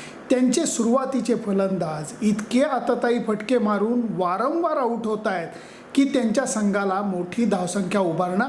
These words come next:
अशक्य होऊन बसतंय. मुंबईच्या वानखेडेसारख्या विकेटवरती आणि छोट्या आउटफील्डवरती बँगलोरसारख्या तगड्या बॅटिंग लाईनअपला आव्हान द्यायचं असलं तर तुम्हाला एकशे सत्त्याहत्तर धावा करून नक्कीच भागत नाहीत.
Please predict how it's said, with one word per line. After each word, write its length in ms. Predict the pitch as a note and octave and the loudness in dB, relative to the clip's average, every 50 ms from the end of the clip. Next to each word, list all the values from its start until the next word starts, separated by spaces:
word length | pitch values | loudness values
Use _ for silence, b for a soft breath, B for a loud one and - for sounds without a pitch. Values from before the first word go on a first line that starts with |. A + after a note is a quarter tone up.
| C4 | 0
अशक्य 400 | A3 - - A#3 A3+ A#3 - A#3 | -4 -2 -2 -2 -2 -2 0 0
होऊन 180 | A3 G3 F3+ F3+ | 2 2 2 2
बसतंय. 400 | F3+ F3 F3 - - G3+ E3+ D#3+ D3+ B B B B B B B B B - | 0 0 0 -2 -4 -6 -6 -8 -10 B B B B B B B B B 2
मुंबईच्या 500 | G#3+ A3 A3+ B3 C#4+ D#4 D#4 C#4 - D#4 | 4 6 6 6 4 4 2 0 0 0
वानखेडेसारख्या 880 | C#4 A#3+ G#3 G#3 G#3 G3+ - A3 A#3 A#3 B3 A#3+ A#3 G#3+ G3 G#3 A3 G#3+ G3 | 0 0 0 0 -2 -2 -2 0 2 2 2 2 0 -2 -2 -2 -4 -4 -2
विकेटवरती 680 | F3+ F3 - G#3 F#3+ F#3 - A3 G#3 F#3+ G3 G3 A3 G3+ | -4 -4 -2 -2 -2 -2 0 0 0 0 0 0 0 0
आणि 180 | F3+ F3 F#3+ F3+ - | 0 0 -2 -2 -2
छोट्या 320 | - G3 F#3+ F3+ - A#3 | -2 -2 -2 0 2 0
आउटफील्डवरती 880 | G#3 G3 F3+ E3+ - - G#3+ G3 F3+ F3+ F3+ F3 D#3+ - - E3+ D#3 D3+ B B B B B B B B B B B - - - | 2 2 0 -2 -2 0 0 2 2 2 2 2 2 0 -4 -4 -6 -6 B B B B B B B B B B B -20 -4 0
बँगलोरसारख्या 880 | G3+ E3 A#3 A#3 B3+ C4+ D4+ E4+ F4+ F4 - - B3+ B3 A#3+ A#3 - B3 C4 C4 - - | 2 2 2 4 2 2 4 4 2 0 0 0 0 0 0 0 0 -2 -2 0 -2 -2
तगड्या 320 | G#3+ G3 A3 A3+ B3 C4+ | -2 0 0 0 0 2
बॅटिंग 400 | C4+ C4+ A3+ A3 - A#3+ A#3 A3+ | 2 0 0 0 -2 -2 0 0
लाईनअपला 480 | A3+ G3+ G3+ G#3 G3+ G3+ G3 G3+ G#3+ A3 A3 F#3+ | 0 0 0 0 0 -2 0 0 0 0 0 0
आव्हान 460 | E3+ F3 F#3 F#3+ G3 F#3+ G#3+ A#3 A#3 | -2 -2 -2 0 0 2 2 4 4
द्यायचं 280 | G#3 G#3 G3 G3 G3+ G3 | 4 4 2 2 0 -4
असलं 480 | F3 F3 - - F3 F3+ G3 G#3+ A#3 A3+ A3+ | -4 -6 -6 -6 -2 -2 0 0 0 0 0
तर 100 | - A3+ | -2 -2
तुम्हाला 360 | G#3 - B3 G#3+ A3+ A#3+ A#3+ B3 A#3+ | 0 0 0 0 2 2 0 -2 -2
एकशे 320 | F3 G#3 G#3+ - - F#3+ B3+ | -2 -4 -4 0 0 0 0
सत्त्याहत्तर 540 | - A3+ G#3+ - - F3 - - - A#3+ | 0 0 -4 -2 -2 -2 -2 0 0 0
धावा 400 | A3+ G3+ F3+ D#3 D#3+ F#3 G3 G3 | 0 0 -2 -2 0 0 0 0
करून 420 | F#3+ - - G3 G3 G#3 A3 G#3 F#3+ | 0 0 0 2 2 4 4 4 2
नक्कीच 400 | F#3 E3 - - - A3 G3 F3 | 2 0 -2 -4 -2 0 2 2
भागत 380 | F#3 D3 D#3 F3 G3+ G3 G3 | 2 0 2 2 0 2 2
नाहीत. 220 | G#3+ G3+ F3+ D#3+ | 2 2 2 0